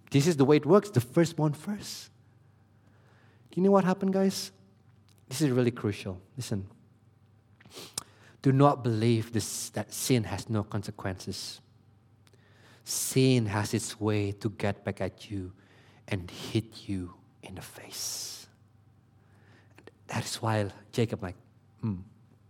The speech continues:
okay, can't do anything now." So Jacob agreed to work for another seven years, but this time, um,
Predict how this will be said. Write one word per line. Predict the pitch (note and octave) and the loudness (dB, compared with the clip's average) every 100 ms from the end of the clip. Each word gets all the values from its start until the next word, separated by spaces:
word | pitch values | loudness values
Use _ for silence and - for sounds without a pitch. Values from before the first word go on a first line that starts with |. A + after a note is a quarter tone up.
| _ _ _ - | _ _ _ -10
okay, | A2+ F#2+ F#2 _ _ _ _ _ _ - | -8 -8 -12 _ _ _ _ _ _ -6
can't | A2+ | -4
do | G#2+ | -2
anything | G#2 G2 G#2 | -2 -2 -6
now." | F#2 F#2 - _ _ - - - - | -8 -10 -18 _ _ -20 -20 -20 -6
So | - C3+ | 2 8
Jacob | D3+ E3+ E3 | 10 8 6
agreed | C#3+ D3 D3 D3 | 6 6 6 6
to | |
work | C3 B2+ - - A#2 | 4 4 2 -14 -2
for | C3 | 0
another | A#2 A#2+ A#2 | 4 4 4
seven | B2+ A2 A2 | 2 2 2
years, | A#2 G#2 - - | 2 2 -2 -4
but | A#2 | 0
this | A2+ C3+ | 2 2
time, | - B2 A2+ A2 A2+ | 0 0 0 -2 -4
um, | G2 F#2+ | -4 -6